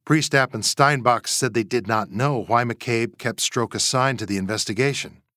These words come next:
Strzok told the O I G he did not ask McCabe to keep him on the investigation and does not know whether Lisa Page requested Strzok remain on the investigation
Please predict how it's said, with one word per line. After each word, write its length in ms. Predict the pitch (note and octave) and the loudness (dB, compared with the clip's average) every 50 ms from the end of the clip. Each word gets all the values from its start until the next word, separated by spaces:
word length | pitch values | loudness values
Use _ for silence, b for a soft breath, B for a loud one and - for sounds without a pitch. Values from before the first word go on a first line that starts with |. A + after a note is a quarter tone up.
| _ _ - | _ _ -10
Strzok 460 | - - - - C3+ B2+ B2+ - _ | -8 -2 2 4 4 4 2 0 _
told 240 | - - C3 C3 A2+ | -2 0 0 0 2
the 140 | A#2 A2+ | 0 0
O 160 | A2 A2+ A#2 A2 | 0 0 2 2
I 160 | A2 A2 G#2+ | 2 0 -2
G 300 | G2 G#2 G#2+ G#2+ G2 b b b | -2 -4 -4 -4 -4 b b b
he 160 | b - - | b -6 -4
did 200 | C3+ - C#3 C3 | 0 0 0 2
not 200 | B2 E3 E3+ D#3+ - - | 2 0 0 0 -2 -2
ask 340 | C#3 C#3 D3 D3 D3 - | -2 0 0 0 -2 -4
McCabe 480 | - C#3 B2 - - B2+ A2+ A#2 A#2 - | -6 -8 -8 -4 -2 0 0 0 0 -4
to 80 | - - | -8 -14
keep 340 | - - - - F#3+ - | -14 -8 -4 -4 -2 0
him 280 | - A2+ G#2 G#2+ G#2+ - - | 0 -2 0 -2 -4 -4 -4
on 120 | A#2 A2+ | -4 -2
the 80 | A2 G#2+ | -2 -2
investigation 760 | G#2 F#2+ A2 G#2+ - - A2 G2 G#2+ G#2+ G2+ F#2 - G#2 F#2 - _ _ _ | -2 0 -2 -2 -2 -4 -4 -2 -2 -2 -2 -2 -4 -6 -8 -10 _ _ _
and 160 | A#2 A#2 G#2+ | -6 -4 -2
does 180 | A2+ A#2 G#2 A2 | -2 -2 -2 0
not 280 | B2 B2+ B2 A2+ - | 0 0 0 0 -2
know 260 | A2 B2+ C#3 C#3+ C#3 C3+ | 0 0 2 2 2 0
whether 260 | A#2+ B2+ A#2 A#2+ A2 | 0 0 0 0 -2
Lisa 300 | G#2 C3 B2+ - - G#2 | -2 -2 -2 -2 -4 -6
Page 400 | - - C3 C#3+ C#3+ C#3+ - - | -4 -2 0 0 0 0 -4 -6
requested 520 | A2 G2+ - - C#3+ B2+ A2+ - - G2+ | -10 -12 -4 -2 -2 0 0 -2 -4 -4
Strzok 440 | F2+ - - - - A#2+ G#2+ - - | -4 -4 -2 0 0 0 0 -2 -4
remain 320 | A2 G2+ G#2+ A2 A2 G#2+ | -4 -2 0 0 0 0
on 120 | G#2 G2+ G2+ | -2 -2 -2
the 80 | G#2 | -2
investigation 800 | G2+ F#2+ F2+ G#2+ F#2+ - - E2 A2+ A#2+ C3 B2+ - A#2 G#2 | -2 -2 -2 -2 -2 -4 -4 -2 0 0 0 0 -2 -4 -4